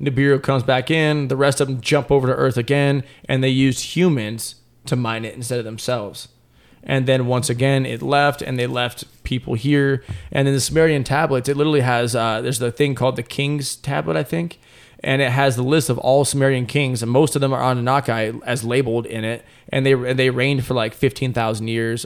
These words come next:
more than that sometimes. But it was round numbers,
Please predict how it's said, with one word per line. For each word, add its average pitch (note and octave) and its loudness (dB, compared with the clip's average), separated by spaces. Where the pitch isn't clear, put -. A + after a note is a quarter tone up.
more A#2+ 0
than A2+ -2
that G#2+ -4
sometimes. A#2 -4
But C3 0
it B2 0
was A#2 -2
round C3+ 0
numbers, C3 0